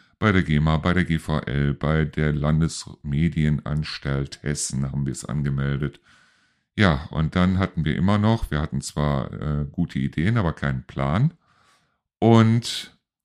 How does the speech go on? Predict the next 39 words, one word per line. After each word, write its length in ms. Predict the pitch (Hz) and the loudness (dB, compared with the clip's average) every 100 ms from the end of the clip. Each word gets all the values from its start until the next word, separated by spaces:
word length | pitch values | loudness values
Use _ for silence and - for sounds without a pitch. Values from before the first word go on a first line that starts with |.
| _ _ | _ _
haben 280 | 98 95 90 | 0 2 4
dann 200 | 95 98 | 2 2
angefangen, 540 | 101 104 98 101 98 | 0 -2 -2 -2 0
so 140 | 92 90 | 0 -2
ein 100 | 87 | -2
bisschen 340 | 98 - 92 | -4 -2 0
mal 280 | 87 90 90 _ _ _ _ | 2 0 -2 _ _ _ _
zu 120 | - 92 | -12 -4
versuchen, 460 | 98 104 98 98 | 0 0 0 -2
die 120 | 85 | -2
Technik 460 | 85 85 - 69 - | -2 -4 -2 -6 -6
zusammenzustellen. 1000 | - 69 65 64 60 - - - 55 62 | -8 -6 -4 -6 -8 -10 -12 -10 -8 -6
Und 100 | 65 | -4
das 140 | 71 76 | -4 -6
Schlimme 880 | - - - - - 87 135 139 | -8 -10 -10 -12 -4 0 2 2
an 80 | 110 | 2
der 120 | 107 95 | 0 0
Sache 340 | 98 98 85 | -2 -2 -2
war, 200 | 90 87 - _ _ _ | 0 -2 -8 _ _ _
ich 200 | - - | -10 -4
hatte 200 | 104 104 | -2 0
die 140 | 82 | -2
Technik 420 | 80 90 80 78 - | -2 -2 -2 -4 -4
soweit 380 | 73 69 62 | -4 -2 -4
laufen, 480 | - 71 90 - 131 | -2 -2 -2 -2 -2
das 220 | 117 87 | -2 -4
heißt 260 | 78 76 - | -4 -4 -4
also 220 | 78 78 | -6 -6
bei 120 | 71 | -6
mir 240 | 69 73 92 | -4 0 0
hier 340 | 90 92 101 | 0 0 0
auf 120 | - | -2
dem 160 | - 71 | -6 -6
P 160 | 67 67 | -6 -6
C, 260 | - 92 | -4 -2
es 200 | 101 - | -2 -2
lief 180 | 78 - | -6 -4
alles 260 | 67 65 - | -6 -6 -4
wunderbar. 600 | 69 69 62 95 117 | -2 -2 0 0 0